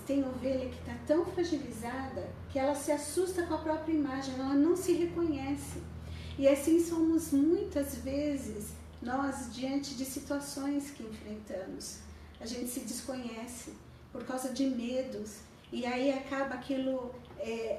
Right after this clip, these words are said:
é, assustando. Então, o que que esse pastor faz? Ele pega a água ou com a mão dele ou com uma cuia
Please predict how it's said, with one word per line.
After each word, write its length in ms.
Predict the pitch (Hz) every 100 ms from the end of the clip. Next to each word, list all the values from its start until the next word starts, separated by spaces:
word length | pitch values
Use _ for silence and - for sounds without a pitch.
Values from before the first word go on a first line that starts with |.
| -
é, 80 | -
assustando. 960 | 262 - 285 - - 254 269 269 196 202 -
Então, 200 | - 330
o 40 | 302
que 120 | 415
que 120 | 415
esse 140 | 403 -
pastor 400 | 262 254 240 226
faz? 340 | - 202 202
Ele 220 | 208 214 214
pega 380 | 254 294 302
a 200 | 277 254
água 260 | 247 233 233
ou 160 | 269 359
com 140 | 359
a 20 |
mão 260 | 320 311 294
dele 340 | 262 262 269 254
ou 160 | 247
com 80 | 254
uma 140 | 240
cuia 540 | 233 - 233 240 247